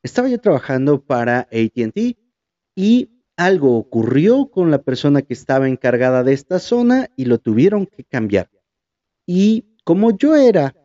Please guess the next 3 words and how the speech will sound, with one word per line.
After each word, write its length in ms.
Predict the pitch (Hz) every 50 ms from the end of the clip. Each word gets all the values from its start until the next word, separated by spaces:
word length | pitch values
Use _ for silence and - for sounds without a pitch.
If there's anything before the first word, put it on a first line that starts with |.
| _ _
ese, 840 | - 165 202 190 - - - 226 226 226 220 214 190 156 135 - _
esa 320 | 165 170 165 - 220 214
persona 1120 | - _ - 120 113 110 104 - - - - 139 139 147 147 139 127 120 113 113 110 107